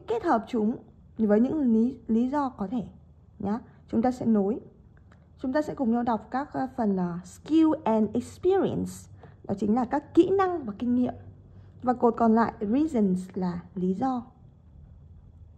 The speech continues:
Chúng ta sẽ cùng xem nhé. Number one,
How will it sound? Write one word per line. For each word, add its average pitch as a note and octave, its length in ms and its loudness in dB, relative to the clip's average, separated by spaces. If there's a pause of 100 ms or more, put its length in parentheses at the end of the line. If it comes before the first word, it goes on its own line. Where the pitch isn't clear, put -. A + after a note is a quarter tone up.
(680)
Chúng A#3 140 0
ta C#4 140 2
sẽ - 120 -8
cùng A#3 200 2
xem A#3 360 0
nhé. A#3+ 160 2 (500)
Number A#3 440 4
one, C4+ 220 6